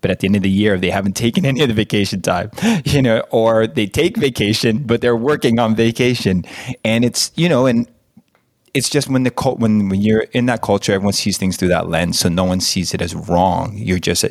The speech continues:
you're adjusting to your ecosystem. But when you take a step back, you can see how unhealthy that could be, right? And trying to be a part of that, that culture. And I strongly believe, you know, if you change the way you look at the world,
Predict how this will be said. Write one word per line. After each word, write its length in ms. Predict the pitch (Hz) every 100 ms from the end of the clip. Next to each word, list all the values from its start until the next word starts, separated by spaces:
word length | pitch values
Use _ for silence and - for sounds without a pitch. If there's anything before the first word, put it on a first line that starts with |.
| -
you're 160 | 92 82
adjusting 520 | 82 90 85 - 85
to 160 | -
your 260 | 90 87 - - - - -
ecosystem. 720 | 107 127 110 - 90 - 87
But 100 | 87
when 140 | 90 101
you 80 |
take 220 | 110 117 113
a 40 |
step 300 | - 101 -
back, 380 | 101 110 98 98
you 100 | 92
can 140 | 95
see 220 | - 110
how 240 | 104 90 90
unhealthy 600 | 87 87 - 85 - 82
that 260 | 82 -
could 220 | - 82 80
be, 360 | 92 107 - -
right? 280 | 92 82 92
And 160 | 87 -
trying 260 | - 85 87
to 60 |
be 160 | 78 85
a 40 |
part 240 | - 85 80
of 60 |
that, 300 | 76 80 - - - -
that 240 | - 78 -
culture. 520 | 101 120 - 95 113 - _ - _ - -
And 160 | 104
I 120 | 95 110
strongly 480 | - 92 92 90
believe, 560 | 85 85 85 90 82 - - - - -
you 120 | 98 92
know, 300 | 90 92 - _
if 400 | 98 92 - - -
you 160 | 101
change 360 | 95 104 104 -
the 80 | 98
way 180 | 95
you 160 | 90 82
look 220 | 85 78
at 60 | -
the 100 | 80
world, 340 | 85 85 85